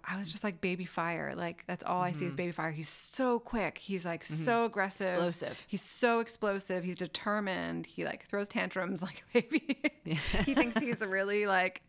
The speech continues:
Speaker 1: the best at everything.
Speaker 2: Yeah.
Speaker 1: Like, he, which Aries
Speaker 2: He is such a pure
Speaker 1: Yeah.
Speaker 2: athlete. I'll say that.
Speaker 1: He
Speaker 2: He's just,
Speaker 1: really
Speaker 2: like,
Speaker 1: is.
Speaker 2: he's so remarkable in the way that he's just so, like, explosive. That's
Speaker 1: Yeah,
Speaker 2: the
Speaker 1: he's
Speaker 2: word. Yeah.
Speaker 1: incredibly explosive.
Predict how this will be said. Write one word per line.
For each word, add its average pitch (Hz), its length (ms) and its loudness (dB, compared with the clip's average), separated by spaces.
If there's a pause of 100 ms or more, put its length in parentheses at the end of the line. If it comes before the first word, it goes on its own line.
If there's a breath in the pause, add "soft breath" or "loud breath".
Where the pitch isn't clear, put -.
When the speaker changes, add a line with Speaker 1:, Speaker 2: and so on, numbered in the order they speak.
(480 loud breath)
Speaker 1:
the 208 100 2
best 180 300 2
at 190 100 4
everything. 190 520 -2
Speaker 2:
Yeah. 143 280 0
Speaker 1:
Like, 165 140 -2
he, 175 140 -6 (340)
which - 240 -6
Aries 175 540 -2
Speaker 2:
He 254 160 0
is 269 100 0
such 240 220 -2
a 320 80 -2
pure 180 320 -2
Speaker 1:
Yeah. 143 160 0
Speaker 2:
athlete. 160 280 -4
I'll 120 100 -6
say 151 160 -2
that. 123 180 -2
Speaker 1:
He 180 100 0
Speaker 2:
He's 170 160 2
just, 170 160 0
Speaker 1:
really - 140 0
Speaker 2:
like, - 120 -2
Speaker 1:
is. 165 60 -6
Speaker 2:
he's 160 140 -6
so 180 340 -4
remarkable 160 560 -2
in 147 120 -6
the 147 80 -6
way 135 160 -2
that 135 100 -6
he's 147 260 -6
just - 400 -6
so, 131 260 -4
like, 143 200 -4
explosive. 117 580 -8
That's - 120 -2
Speaker 1:
Yeah, 175 80 2
Speaker 2:
the 170 120 0
Speaker 1:
he's 160 140 0
Speaker 2:
word. 147 140 -6
Yeah. - 160 -2
Speaker 1:
incredibly - 400 -4
explosive. - 540 -8